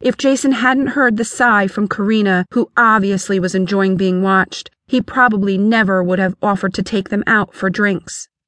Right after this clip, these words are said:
As Jason looked across the table to his wife, who was engrossed in conversation with Nelson,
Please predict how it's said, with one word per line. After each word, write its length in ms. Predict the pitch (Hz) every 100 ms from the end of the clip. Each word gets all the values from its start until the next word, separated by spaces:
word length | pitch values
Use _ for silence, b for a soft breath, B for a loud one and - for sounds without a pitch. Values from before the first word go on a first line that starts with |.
| _ _ _ _ _
As 200 | 233 226
Jason 460 | - 254 254 233 208
looked 240 | 214 226 -
across 340 | - 254 220
the 140 | - 240
table 360 | - 240 190 190
to 160 | 214
his 140 | 196 196
wife, 400 | 220 208 185 - -
who 100 | 233
was 160 | 226
engrossed 520 | 226 208 220 247 -
in 140 | - 247
conversation 760 | 240 233 226 - 233 214 220
with 160 | 220 220
Nelson, 640 | 226 214 - 185 180 180